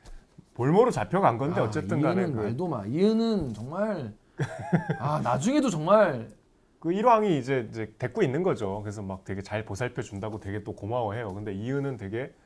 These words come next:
Speaker 1: 슬퍼하지.
Speaker 2: 음.
Speaker 1: 그리고 "조선 사람이 죽였다고? 왜?"
Speaker 2: 음.
Speaker 1: 뭐 이런 반응을 <laughs> 보이죠.
Speaker 2: 그러니까 완전히 순치된 그런
Speaker 1: 네.
Speaker 2: 조선 왕조의 모습을 보는데,
Speaker 1: 그러니까 역사 의식이
Speaker 2: 아, 볼 수-
Speaker 1: 백성만도 못한.
Speaker 2: 근데 저 약간 보면서 답답한 부분이 있었어요. 이게
Speaker 1: 네.
Speaker 2: 왜냐면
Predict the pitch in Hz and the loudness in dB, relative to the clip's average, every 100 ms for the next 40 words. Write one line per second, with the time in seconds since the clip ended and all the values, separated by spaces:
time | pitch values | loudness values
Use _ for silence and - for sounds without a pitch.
0 | _ - - 247 - 139 95 - - - | _ -14 -12 -8 -4 -4 -6 -16 -20 -16
1 | 107 98 98 - - _ - 117 113 101 | -12 -12 -14 -20 -20 _ -14 -10 -8 -4
2 | 147 165 208 175 139 117 113 113 104 107 | 0 4 4 2 0 -2 -4 -4 -4 -6
3 | 95 110 117 202 254 _ _ _ 104 98 | -4 0 2 2 0 _ _ _ -18 -16
4 | - 113 139 180 117 104 110 131 - - | -10 -4 -2 0 0 0 -2 -4 -6 -8
5 | - - 113 - - 151 202 247 233 180 | -10 -8 -14 -14 -4 0 2 2 0 0
6 | - 247 - 190 147 113 120 127 127 95 | -4 -10 -6 -4 -4 -6 -10 -8 -8 -8
7 | 120 135 110 113 120 113 101 107 104 101 | -8 -8 -6 -6 -8 -8 -10 -12 -14 -12
8 | 107 120 107 110 123 202 156 - - 156 | -10 -10 -8 -8 -2 0 -2 -6 -2 0
9 | - 220 190 160 175 208 190 196 - 202 | 2 4 6 6 6 6 4 4 4 2
10 | 202 185 170 165 170 180 151 107 107 87 | 2 2 2 2 0 0 -2 -4 -6 -8
11 | 80 _ _ _ _ - 185 175 202 175 | -10 _ _ _ _ -2 2 8 8 8
12 | 202 147 190 214 185 131 226 226 - 208 | 4 2 2 2 0 -2 -2 -4 -4 -6
13 | 135 147 107 - 107 110 131 151 139 160 | -4 -6 -8 -10 -14 -10 -4 -2 -2 -2
14 | 160 | -4